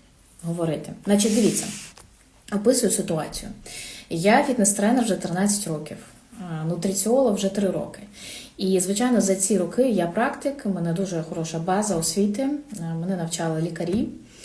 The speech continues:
і професійні спортсмени. Е, дуже добре розуміюся в фізіології.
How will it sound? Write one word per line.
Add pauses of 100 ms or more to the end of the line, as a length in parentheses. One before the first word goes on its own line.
(160)
і
професійні
спортсмени. (640)
Е,
дуже (100)
добре
розуміюся
в
фізіології.